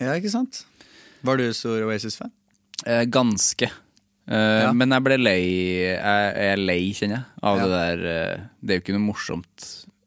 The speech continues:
Speaker 1: Men du, du er god på gitar og sånn?
Speaker 2: Eh, ganske.
Speaker 1: Ja.
Speaker 2: Ganske.
Speaker 1: Du er ganske god på gitar?
Speaker 2: Ja.
Speaker 1: Ja, så det, du var han, eh, kjekkasen på
Speaker 2: Jeg var
Speaker 1: skolen som
Speaker 2: dess-,
Speaker 1: spilte
Speaker 2: jeg var ikke han, ass.
Speaker 1: Var det ikke det?
Speaker 2: Nei, det orker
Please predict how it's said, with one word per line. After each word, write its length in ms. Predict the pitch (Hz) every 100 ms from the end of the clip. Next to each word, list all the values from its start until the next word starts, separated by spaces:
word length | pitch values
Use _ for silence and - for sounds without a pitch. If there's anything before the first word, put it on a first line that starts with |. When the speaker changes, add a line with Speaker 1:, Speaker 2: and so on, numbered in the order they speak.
| -
Speaker 1:
Men 120 | 110
du, 260 | 113 127 127
du 120 | 123
er 80 | 131
god 160 | 113
på 80 | 101
gitar 280 | 101 98 87
og 60 |
sånn? 140 | 95 92 - _ -
Speaker 2:
Eh, 600 | 127 131 131 135 135 139
ganske. 440 | 139 131 - 262 -
Speaker 1:
Ja. 200 | - 135 - _ -
Speaker 2:
Ganske. 420 | 123 - - - - _
Speaker 1:
Du 60 | -
er 60 | 131
ganske 200 | 113 101
god 120 | 92
på 120 | 95
gitar? 180 | 98 104
Speaker 2:
Ja. 140 | 98 98 _ 98
Speaker 1:
Ja, 160 | 98
så 180 | - -
det, 380 | 92 95 92 90 _ _ _ _ _ _ _
du 120 | 98
var 220 | 92 95 107
han, 320 | 101 87 87
eh, 760 | 87 85 85 85 85 85 85
kjekkasen 600 | 87 - 92 - 85 -
på 80 | 85
Speaker 2:
Jeg 40 | 107
var 120 | 98
Speaker 1:
skolen 60 |
som 100 | 90
Speaker 2:
dess-, 120 | 90 -
Speaker 1:
spilte 220 | 92 -
Speaker 2:
jeg 80 | 95
var 120 | 87
ikke 140 | 87 87
han, 100 | 85
ass. 360 | 82 - - -
Speaker 1:
Var 160 | 113 104
det 60 |
ikke 120 | 135 262
det? 100 | -
Speaker 2:
Nei, 300 | - - - _ _ -
det 100 | -
orker 200 | -